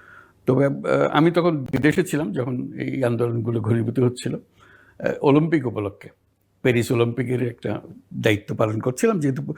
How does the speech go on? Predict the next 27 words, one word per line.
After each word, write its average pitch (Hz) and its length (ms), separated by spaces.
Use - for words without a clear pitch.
এটা 139 160
ডিজাইনিংয়ের 147 680
মধ্যে 123 240
আমি 113 220
ইনভলভ 117 360
ছিলাম। - 300
আহ, 113 720
এবং 107 240
যে 107 160
সময় 123 320
এটা 117 220
উত-, - 720
আহ, - 240
আন্দোলন 120 600
তুঙ্গে 123 240
উঠছে, 131 460
ঠিক 147 180
সেই 147 160
সময় 160 320
আমি 151 300
ওখানে, 139 460
আহ, 127 160
প্যারিসে 135 520
একটা 127 200
উৎস-, - 500
আহ, 131 320
অনুষ্ঠানের 135 800